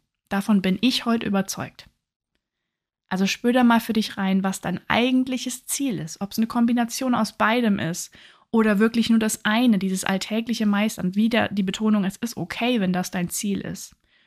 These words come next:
Spür da mal richtig, richtig ehrlich in dich rein. Was ist jetzt grad dein Ziel, auf das du mit deinen nächsten bewussten Schritten aktiv hinarbeiten möchtest?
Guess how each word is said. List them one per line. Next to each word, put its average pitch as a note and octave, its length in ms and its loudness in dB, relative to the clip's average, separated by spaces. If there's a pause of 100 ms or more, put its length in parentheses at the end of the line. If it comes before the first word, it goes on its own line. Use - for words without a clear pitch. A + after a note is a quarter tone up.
(200)
Spür - 360 0
da B3+ 120 6
mal A3 160 4
richtig, A#3+ 460 0
richtig A#3 340 -2
ehrlich A3 340 -2
in G#3 120 0
dich G3 200 -4
rein. F3 240 -8 (1200)
Was G#3 240 0
ist B3+ 160 -2
jetzt A3+ 240 0
grad G3+ 280 -4
dein G3 160 2
Ziel, A3+ 580 2 (560)
auf G3+ 180 0
das - 240 0
du B3+ 100 0
mit G#3 180 2
deinen F3 200 0
nächsten F3 480 -4 (100)
bewussten G3 540 0
Schritten G#3 580 -2 (100)
aktiv A#3+ 480 -4
hinarbeiten F#3+ 600 0
möchtest? - 500 -8